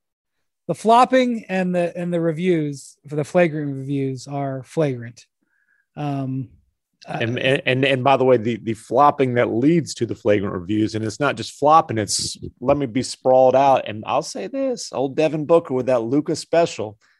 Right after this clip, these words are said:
Speaker 2: you know, he smiled at the fans after
Speaker 1: <laughs>
Speaker 2: Finney Smith got the flagrant one and said, "That was a Luka special." Oh, Luka saw that video, and he, he took special joy in ripping the Suns' heart out the next couple games.
Speaker 1: Listen,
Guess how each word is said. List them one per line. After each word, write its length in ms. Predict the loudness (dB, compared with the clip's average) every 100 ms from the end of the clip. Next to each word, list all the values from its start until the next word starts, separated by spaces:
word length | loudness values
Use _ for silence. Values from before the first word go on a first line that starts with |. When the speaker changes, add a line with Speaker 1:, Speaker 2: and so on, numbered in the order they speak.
| _ -12
Speaker 2:
you 80 | -6
know, 80 | -4
he 60 |
smiled 460 | -6 -4 2 4 4
at 60 | 2
the 60 |
fans 360 | -6 -6 -2 2
after 320 | 2 2 -2
Speaker 1:
<laughs> 20 |
Speaker 2:
Finney 260 | -2 -2 -2
Smith 280 | -6 -4 -2
got 140 | -2
the 60 | -2
flagrant 340 | 0 0 -2
one 120 | -4
and 60 | -4
said, 120 | -2
"That 80 | 0
was 120 | 2
a 40 | 2
Luka 240 | 0 0
special." 460 | -2 0 0 -4 -8
Oh, 180 | -6 -2
Luka 320 | -2 -2 -4
saw 300 | -2 2 4
that 240 | 4 2 _ -6
video, 400 | -4 0 0 0
and 100 | -4
he, 320 | -6 -6 -6 -16 _ _ _ -4
he 100 | -2
took 200 | 0 -2
special 500 | -2 -6 -4 -2 -4
joy 500 | -4 2 4 4 2
in 100 | -2
ripping 240 | -2 -4 -4
the 80 | -6
Suns' 300 | -6 -6 0
heart 240 | 2 2
out 160 | -2 -6
the 60 |
next 240 | -12 -12 -12
couple 240 | -14 -12
games. 160 | -4 0
Speaker 1:
Listen, 500 | 0 0 -4 -4